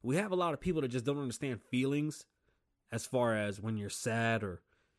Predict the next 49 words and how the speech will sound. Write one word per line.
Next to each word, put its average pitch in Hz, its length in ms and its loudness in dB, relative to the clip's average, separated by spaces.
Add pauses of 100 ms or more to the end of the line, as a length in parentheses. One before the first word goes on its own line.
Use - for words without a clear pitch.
if 104 160 -8
you 120 100 2
don't 117 200 2
feel 131 380 2
well 120 180 2
because 107 320 -6
you 110 80 -2
have 113 180 -2
a 98 80 -4
mental 113 580 -4
issue. 104 360 -6
If 98 80 -8
it's 127 160 -4
more 156 240 4
of 107 100 0
a, 107 60 0
like, 98 240 -4
a, - 80 -8
"Mm, 135 340 -2
I'm 131 140 2
in 127 80 2
a 120 60 2
slump, 123 440 -2
so - 120 -4
I 110 40 0
think 117 140 -2
I - 40 0
should 107 80 -4
go 110 80 0
to 107 60 0
the 98 60 -2
doctor. 104 400 -2
I - 20 -4
think 107 180 -4
I'm 95 140 -8
sick. 110 380 -4
I'm 104 120 -2
this." 110 200 -6
You 117 40 -6
know, 160 120 0
you 156 180 2
can 117 220 0
literally 139 340 4
make 123 220 0
yourself 117 280 -4
sick 127 220 -4
if 104 120 -6
you're 104 100 -2
depressed 113 520 -2